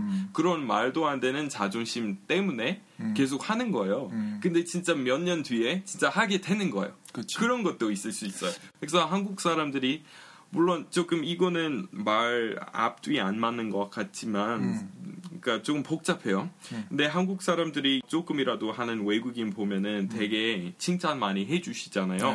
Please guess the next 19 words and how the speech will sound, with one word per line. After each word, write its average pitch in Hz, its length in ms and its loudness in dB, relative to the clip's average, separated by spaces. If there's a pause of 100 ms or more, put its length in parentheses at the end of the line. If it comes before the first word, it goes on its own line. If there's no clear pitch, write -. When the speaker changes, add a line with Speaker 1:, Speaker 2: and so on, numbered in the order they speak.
(120)
Speaker 1:
네. 95 60 -6
Speaker 2:
격려해주는 113 840 0
그런 123 300 0
Speaker 1:
네. - 80 0
Speaker 2:
의미로. 113 460 0 (120)
Speaker 1:
음. 190 160 -4 (160)
Speaker 2:
그래서 139 380 0
다 143 360 2
틀려도 113 760 0 (160)
Speaker 1:
음. 92 160 -6
Speaker 2:
"아, 113 300 -2
그래도 139 300 -4
발음이 120 640 0
참 113 220 -4
정확하네요." 135 680 0
Speaker 1:
음. 117 120 -2
Speaker 2:
이런 156 300 2
거 98 160 0
해요. 147 340 0